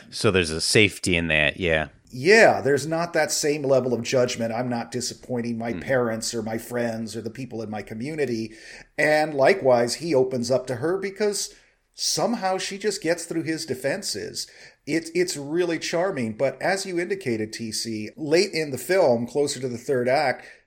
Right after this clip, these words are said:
Speaker 2: there's kind of a sharp turn into what I will simply say is genre filmmaking. I really thought, based on the description of this, that this was gonna be some kind of wacky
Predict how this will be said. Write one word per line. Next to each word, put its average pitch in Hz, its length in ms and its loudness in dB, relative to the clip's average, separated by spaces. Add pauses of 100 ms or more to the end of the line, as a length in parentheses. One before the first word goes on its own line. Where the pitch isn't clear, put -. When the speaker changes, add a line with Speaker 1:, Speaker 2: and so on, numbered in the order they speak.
(160)
Speaker 2:
there's 214 380 2
kind 370 320 -8
of 330 80 -4
a 185 60 -4
sharp 180 440 2
turn 160 460 2
into 151 420 -6
what 151 360 0
I 139 140 2
will 156 160 -4
simply 135 360 -6
say 127 300 0
is 117 160 0
genre 104 360 -4
filmmaking. 95 800 -10
I 160 80 6
really 196 380 2
thought, 160 360 2
based 135 280 0
on 123 100 -4
the 113 60 -8
description - 520 -6
of 117 140 0
this, 120 240 -2
that 120 140 -4
this 143 140 -4
was 123 80 -12
gonna 131 140 -2
be 127 140 -4
some 131 240 -4
kind 127 240 -4
of 107 100 -2
wacky 120 480 -4